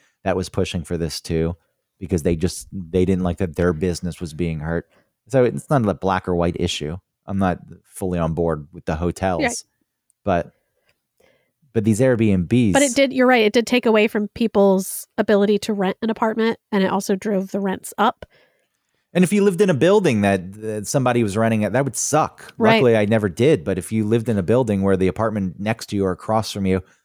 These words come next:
Speaker 1: was an Airbnb where the people don't even show up, they just put a lockbox outside. Like, "Yeah, just show up. Here's the code and go in." And people in and out constantly.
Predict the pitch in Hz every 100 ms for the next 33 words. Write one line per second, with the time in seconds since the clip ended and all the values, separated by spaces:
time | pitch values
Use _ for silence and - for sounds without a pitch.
0 | _ 113 101 104 104 98 101 92 110 104
1 | 90 - 127 113 107 98 87 104 113 92
2 | - 98 82 80 101 _ 85 78 - 82
3 | 78 - 78 78 - _ _ - 120 190
4 | 151 110 - 123 107 104 110 110 107 92
5 | 98 - 104 98 95 90 104 92 95 95
6 | 92 90 82 104 98 _ 139 127 98 -
7 | 120 117 - - 117 117 - 92 82